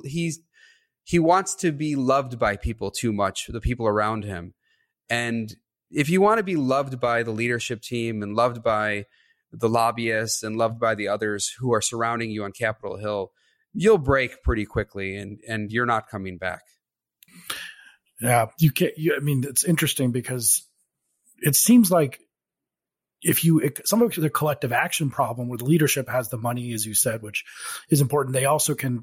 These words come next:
Speaker 2: I guess, dangle committee, committees as a big
Speaker 1: Yep.
Speaker 2: part of their power, correct? Which
Speaker 1: That's correct,
Speaker 2: affects,
Speaker 1: yeah.
Speaker 2: yeah, which affects your fundraising abilities. Um,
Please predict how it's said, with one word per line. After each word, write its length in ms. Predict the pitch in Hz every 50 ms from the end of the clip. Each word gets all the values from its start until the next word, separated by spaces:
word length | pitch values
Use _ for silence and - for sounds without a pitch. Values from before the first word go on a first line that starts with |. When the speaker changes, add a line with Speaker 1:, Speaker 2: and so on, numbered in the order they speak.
| - -
Speaker 2:
I 60 | 120
guess, 180 | 117 120 -
dangle 360 | - - 131 127 131 127 117 113
committee, 580 | - - 127 123 135 127 131 123 113 113 - _ _ -
committees 480 | - 135 156 202 196 180 139 131 117 127
as 140 | 123 113
a 80 | 117 107
big 160 | 104 127 110 -
Speaker 1:
Yep. 120 | 123 143
Speaker 2:
part 140 | 180 240 110
of 60 | 104
their 120 | 113 113 104
power, 400 | - - 117 107 104 98 98 95
correct? 380 | - - 113 107 113 - - - - - - - - - - _
Which 140 | - 123 131
Speaker 1:
That's 120 | 131 -
correct, 180 | 131 110 98 -
Speaker 2:
affects, 140 | - -
Speaker 1:
yeah. 280 | - 92 90 - 135 127
Speaker 2:
yeah, 40 | 117
which 160 | 120 127 -
affects 300 | 139 - 147 131 - -
your 120 | 139 135
fundraising 540 | 123 - 139 127 120 117 123 117 110 123 117
abilities. 640 | 113 107 120 120 117 113 107 113 117 113 110 107 - - - - - - - _ -
Um, 320 | 143 135 127 123 120 110